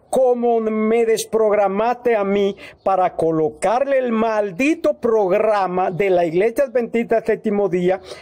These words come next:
anulándole a las víctimas sus gustos, su costumbre, sus necesidades. Esa simple manera de ser feliz, ustedes se la anulan para hacerlo depender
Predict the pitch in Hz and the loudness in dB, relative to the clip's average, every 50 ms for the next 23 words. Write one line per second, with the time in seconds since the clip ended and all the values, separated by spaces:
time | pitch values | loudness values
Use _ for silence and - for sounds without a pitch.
0 | - - - - 240 277 269 277 302 302 285 254 233 226 226 226 220 190 220 220 | -20 -12 -8 -6 -4 -2 0 0 2 2 2 2 0 0 -2 -4 -2 -2 0 2
1 | 226 233 233 - - - 214 240 262 269 285 247 190 175 214 202 160 - - 208 | 2 0 0 -2 -4 -4 0 0 2 2 0 0 -2 -4 -4 -4 -4 -4 -2 -2
2 | 208 214 220 214 - 247 269 240 208 196 220 226 226 - - - 214 196 - 240 | 0 0 -2 -2 -2 -2 -2 -2 -2 -2 0 0 0 0 -2 -2 -2 0 0 -2
3 | 247 240 - 254 233 233 - - 214 208 202 196 185 196 202 190 - - - - | -2 0 0 -2 -2 -2 -4 -2 0 0 0 0 0 -2 -4 -4 -8 -14 -20 -20
4 | - - - - - 311 349 339 262 - 240 262 247 247 254 254 247 233 233 - | -14 -10 -6 -4 0 0 0 0 0 0 0 0 2 2 2 0 0 -2 -2 -2
5 | 247 233 - - - 214 196 170 151 180 196 180 170 139 139 123 117 - _ _ | -2 -2 -2 -2 -2 -2 0 0 0 0 0 0 0 -2 -2 -4 -6 -8 _ _
6 | _ _ - - _ _ - 339 359 349 359 311 - - - - 262 311 320 339 | _ _ -20 -20 _ _ -2 -2 0 0 -2 -2 -2 -2 -2 0 0 2 2 2
7 | 302 254 240 - - 247 240 226 220 220 214 208 208 220 247 254 240 226 220 208 | 2 0 -2 0 0 0 0 0 0 -2 -2 -2 0 0 0 2 2 2 2 0
8 | 208 185 - - 220 220 - - 214 190 190 202 214 214 185 - - - - - | 0 0 0 0 -2 0 0 0 0 0 0 0 -2 -2 -4 -6 -10 -20 -10 -6
9 | 220 190 165 - - - 208 202 208 208 175 196 196 180 185 - - - 196 190 | -6 -4 -4 -4 -4 -2 -2 0 0 0 0 0 -2 -2 -2 -4 -4 -2 0 2
10 | 190 190 185 185 185 185 185 180 180 180 175 170 170 170 170 170 175 180 175 165 | 2 2 2 2 2 2 2 0 0 0 0 0 0 0 2 2 2 2 2 2
11 | 160 151 151 143 143 135 127 - - - - - _ - 151 143 147 151 139 - | 2 2 0 0 -2 -4 -6 -10 -18 -20 -20 -12 _ -2 0 0 0 0 -2 -2
12 | - 175 170 170 165 180 190 196 175 208 202 - - 240 233 233 233 240 269 254 | -2 0 0 0 0 0 0 0 0 -2 -2 -2 -2 -2 -2 -2 -2 0 0 0
13 | 226 220 233 | 0 0 -2